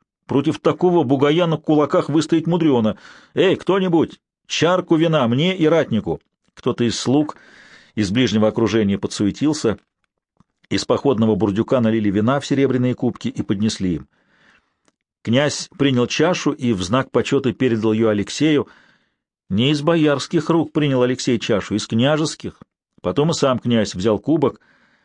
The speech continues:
«За тебя, Алексей Терехов, за твою и нашу победу!» Оба, и князь, и Алексей, дружно выпили кубки до дна.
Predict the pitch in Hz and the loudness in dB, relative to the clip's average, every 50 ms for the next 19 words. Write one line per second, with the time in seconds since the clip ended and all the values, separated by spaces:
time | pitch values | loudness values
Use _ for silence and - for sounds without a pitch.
0 | _ _ _ _ _ _ _ _ _ _ _ - 90 82 127 139 139 147 143 135 | _ _ _ _ _ _ _ _ _ _ _ -10 -2 0 0 0 2 0 0 2
1 | 170 190 190 165 117 117 120 123 123 - - - 120 104 - 123 113 98 85 - | 2 0 0 0 -2 -2 -2 -2 -2 -4 -2 -2 -2 -2 0 -2 -4 -4 -4 -8
2 | - 78 - - 87 104 123 - 117 123 131 165 196 170 135 151 156 - 151 143 | -10 -14 -12 -8 -2 -2 -2 0 2 2 2 2 0 0 0 -2 -2 -2 -4 -2
3 | - 139 135 107 107 135 160 143 110 92 80 _ _ _ _ _ _ _ _ _ | 0 0 0 2 2 2 0 2 0 -2 -6 _ _ _ _ _ _ _ _ _
4 | _ _ - 123 147 165 170 143 123 117 - 113 98 - 110 113 127 135 127 - | _ _ -2 0 2 2 2 2 0 0 0 -2 -6 -4 -2 -2 0 0 -2 -4
5 | - 120 113 104 104 101 - - 135 135 127 107 113 127 123 92 98 101 90 85 | -4 -2 -2 0 0 -2 -4 -2 -2 -2 0 0 0 -2 -2 0 -2 -2 -2 0
6 | 139 170 151 151 139 127 - - 135 - - - 107 110 117 104 104 113 113 117 | -2 -2 0 0 -2 -2 0 -2 -4 -4 -2 -4 -2 0 0 0 0 0 0 -2
7 | - | -4